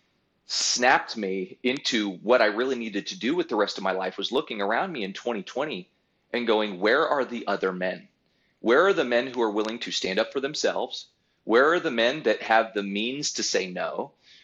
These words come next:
Where are the men who are leading their families, thinking for themselves and not abdicating their responsibility to teach, train, and even understand their own health?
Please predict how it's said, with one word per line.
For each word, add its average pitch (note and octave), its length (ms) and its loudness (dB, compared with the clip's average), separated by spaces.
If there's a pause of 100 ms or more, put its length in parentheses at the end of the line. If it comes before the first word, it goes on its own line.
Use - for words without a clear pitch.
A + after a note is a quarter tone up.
(120)
Where C3+ 220 6
are F#3 80 2
the C3+ 100 0
men A#2+ 180 0
who A#2 100 -2
are G#2+ 100 4
leading B2 360 -2
their A2 100 0
families, G#2+ 480 -4
thinking D3 360 -6
for - 140 -6
themselves G#2+ 540 0
and G2 100 -6
not F#2+ 200 -2
abdicating A2 840 0 (220)
their A2 120 4
responsibility A2 840 -2
to - 60 -16
teach, - 380 -2
train, B2+ 320 0
and G#2 120 -2
even A2+ 260 -2
understand A#2+ 720 0
their G2+ 180 2
own F#2+ 120 -6
health? F#2+ 480 -2